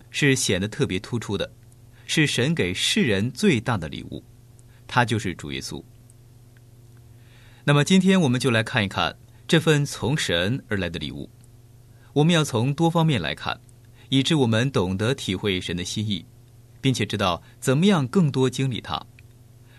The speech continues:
让我们和神所给的这份礼物建立更加亲密的关系，并且一生活在他的爱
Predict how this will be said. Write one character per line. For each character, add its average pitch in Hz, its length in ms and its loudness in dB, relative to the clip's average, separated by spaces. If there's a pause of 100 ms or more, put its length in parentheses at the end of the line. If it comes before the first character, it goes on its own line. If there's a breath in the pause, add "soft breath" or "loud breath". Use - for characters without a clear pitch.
(100)
让 139 180 4
我 123 60 2
们 117 320 2
和 127 140 0
神 110 340 0
所 143 160 0
给 127 160 0
的 101 80 -2
这 131 160 2
份 120 180 -2
礼 90 120 -2
物 123 340 -4 (140)
建 131 180 4
立 113 100 0
更 139 180 0
加 117 220 -2
亲 127 240 -4
密 147 160 0
的 76 120 -8
关 76 180 -8
系， - 220 -10 (680 soft breath)
并 139 120 2
且 127 160 2
一 151 180 2
生 139 340 2 (160 soft breath)
活 127 240 0
在 110 220 0
他 104 160 -6
的 98 120 -4
爱 123 360 -2